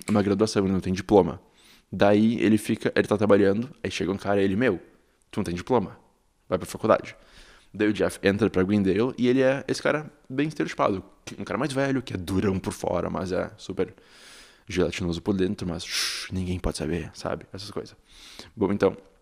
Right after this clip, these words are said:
ele quer voltar a trabalhar como advogado, só que na real, como quase todos os protagonistas contemporâneos do Jeff, ele tem um exterior tão duro porque, porque o interior dele é todo gelatinoso.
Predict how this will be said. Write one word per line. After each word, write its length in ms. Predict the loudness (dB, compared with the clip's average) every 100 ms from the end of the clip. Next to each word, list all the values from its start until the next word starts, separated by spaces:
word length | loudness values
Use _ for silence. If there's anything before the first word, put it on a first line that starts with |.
| _ _ _ -4
ele 160 | -2
quer 160 | 0 2
voltar 220 | 2 0
a 20 |
trabalhar 300 | 0 0 0
como 120 | 0
advogado, 460 | -2 0 2 2 0
só 180 | -2 -4
que 120 | -2
na 80 | -2
real, 340 | 0 0 -2
como 240 | -2 -4 0
quase 180 | -2
todos 160 | 0 -4
os 40 |
protagonistas 480 | -2 -2 0 0 -4
contemporâneos 680 | -4 -2 0 0 0 0 0
do 140 | 0
Jeff, 320 | 4 2 0 -10 -20 -20 -20 -20 -16
ele 140 | -8 -4
tem 100 | -4
um 40 |
exterior 360 | -4 2 2 2
tão 600 | -4 _ -2 0 0 -2
duro 400 | -4 0 0 0
porque, 440 | -4 2 2 2 -4 -8
porque 240 | -8 -6 -8
o 20 |
interior 340 | -8 -4 -2
dele 280 | -2 -2 -2
é 80 | -6
todo 260 | -6 -4 -4
gelatinoso. 600 | -2 -4 -4 -8 -8